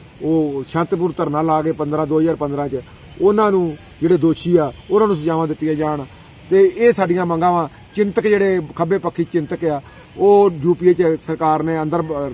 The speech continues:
ਨਜ਼ਰਬੰਦ ਕੀਤੇ ਹੋਏ ਆ, ਉਹਨਾਂ ਨੂੰ ਸਾਰਿਆਂ ਨੂੰ ਰਿਹਾ ਕੀਤਾ ਜਾਵੇ। ਉਹਨਾਂ 'ਚ ਵਕੀਲ ਵੀ ਆ, ਸਮਾਜਿਕ ਕਾਰਕੁਨ ਵੀ ਆ, ਉਹ ਵੀ ਰਿਹਾ ਕੀਤੇ ਜਾਣ।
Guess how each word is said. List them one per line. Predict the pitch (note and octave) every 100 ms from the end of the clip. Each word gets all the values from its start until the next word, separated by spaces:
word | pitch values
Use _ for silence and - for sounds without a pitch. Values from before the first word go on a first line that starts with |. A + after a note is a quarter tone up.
| C3
ਨਜ਼ਰਬੰਦ | C#3+ F3 F3+ D#3+
ਕੀਤੇ | D3+ C#3
ਹੋਏ | E3+ D#3
ਆ, | D3+ C#3 - - - F#3
ਉਹਨਾਂ | A#3 A#3+
ਨੂੰ | G#3+ E3
ਸਾਰਿਆਂ | E3 E3+ D#3+
ਨੂੰ | C#3+ B2+ - -
ਰਿਹਾ | C#3+ E3
ਕੀਤਾ | D3+ D#3+ E3+
ਜਾਵੇ। | D#3+ E3
ਉਹਨਾਂ | E3
'ਚ | E3
ਵਕੀਲ | D#3 - E3 E3+
ਵੀ | D#3+ D#3+
ਆ, | D3+ C#3+
ਸਮਾਜਿਕ | D3 D#3+ D#3+
ਕਾਰਕੁਨ | D#3+ D3+ D3+ D#3
ਵੀ | D#3 D3+
ਆ, | C#3 B2+ - - -
ਉਹ | G3+
ਵੀ | A3+
ਰਿਹਾ | A3 F#3
ਕੀਤੇ | D#3 F3+
ਜਾਣ। | F3+ F#3